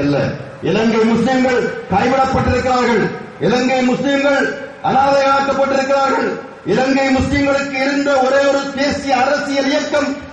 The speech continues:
கிளை கிளையாக வெட்டப்பட்டு அனாதையாக்கப்பட்டிருக்கிறார்கள் முஸ்லிம் மக்கள். இன்று முஸ்லிம் மக்களுக்கு தமிழ் தேசிய கூட்டமைப்பு போல் பலமான ஒரு கட்சி இல்லை. இன்று முஸ்லிம் மக்களின் குரலாக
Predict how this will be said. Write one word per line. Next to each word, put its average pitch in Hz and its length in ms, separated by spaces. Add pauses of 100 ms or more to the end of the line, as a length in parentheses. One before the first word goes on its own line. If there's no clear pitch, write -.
(100)
கிளை 277 280
கிளையாக 277 420 (100)
வெட்டப்பட்டு 277 600 (120)
அனாதையாக்கப்பட்டிருக்கிறார்கள் 269 1300
முஸ்லிம் 240 280
மக்கள். 214 260 (500)
இன்று 269 300
முஸ்லிம் 277 340
மக்களுக்கு 285 480 (320)
தமிழ் 277 340
தேசிய 285 400
கூட்டமைப்பு 277 600
போல் 285 280
பலமான 285 340 (100)
ஒரு 277 120
கட்சி 277 360
இல்லை. 302 180 (840)
இன்று 262 200
முஸ்லிம் 277 400
மக்களின் 285 400
குரலாக 285 400